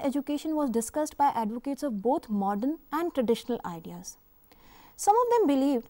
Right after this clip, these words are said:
that in pre-modern India, women were educated. Others contested this on the grounds that it was limited to only privileged few caste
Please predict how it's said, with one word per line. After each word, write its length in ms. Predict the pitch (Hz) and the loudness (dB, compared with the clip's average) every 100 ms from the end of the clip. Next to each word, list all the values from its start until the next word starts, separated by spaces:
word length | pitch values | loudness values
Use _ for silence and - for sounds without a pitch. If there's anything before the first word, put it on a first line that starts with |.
| - | 0
that 160 | 262 | 2
in 120 | 294 285 | 2 0
pre-modern 560 | 320 349 320 294 311 | 0 2 2 2 0
India, 340 | - 233 233 247 | -2 -2 0 0
women 440 | 233 254 285 220 | 2 2 2 0
were 220 | 202 262 | 2 4
educated. 560 | 233 208 180 175 180 175 - - _ _ - - - | 4 2 -6 -10 -12 -16 -18 -20 _ _ -20 -20 -6
Others 320 | 226 294 302 | -2 0 0
contested 640 | 269 240 240 262 - 320 | 2 2 2 -2 -2 -2
this 260 | 262 294 - - | -2 -4 -6 -8
on 140 | 240 233 | -2 0
the 80 | 240 | 2
grounds 480 | 226 254 220 247 - - - | 2 2 2 -2 -8 -20 -8
that 140 | 320 330 | -2 0
it 120 | 302 | 2
was 200 | 359 311 | 2 4
limited 420 | 302 311 330 294 | 2 2 0 -2
to 140 | - - | -6 0
only 340 | 262 262 285 | 0 2 0
privileged 480 | - 240 233 240 240 | 2 2 4 0 0
few 280 | - 233 226 | -4 -4 -2
caste 360 | 214 202 226 | -2 -2 -4